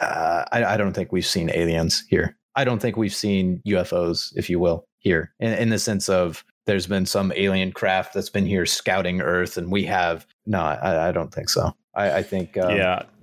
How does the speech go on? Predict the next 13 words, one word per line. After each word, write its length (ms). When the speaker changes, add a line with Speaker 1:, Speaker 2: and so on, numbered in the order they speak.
Speaker 1:
it, 160
it's, 380
it's 200
something 440
that 140
we've 300
created. 600
By 140
the 100
way, 260
speaking 400
of 140
this, 420